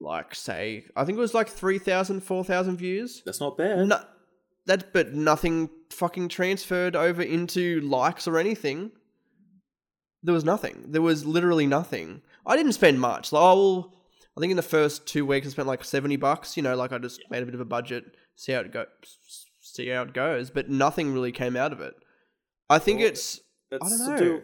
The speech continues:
Speaker 2: like, who, what was the content and what are you pandering to?
Speaker 1: Well,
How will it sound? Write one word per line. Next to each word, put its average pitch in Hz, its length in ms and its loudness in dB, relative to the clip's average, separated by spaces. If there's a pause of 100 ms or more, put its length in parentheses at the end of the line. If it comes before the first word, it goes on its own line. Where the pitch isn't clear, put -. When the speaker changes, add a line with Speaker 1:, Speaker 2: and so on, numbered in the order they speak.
Speaker 2:
like, 127 220 -2 (520)
who, 127 180 0
what 123 320 0
was 107 120 -4
the 95 60 -4
content 95 420 -10
and 85 80 -10
what 90 100 -4
are 82 40 -6
you 82 60 -8
pandering 87 460 -8
to? 85 160 -6
Speaker 1:
Well, 92 60 -8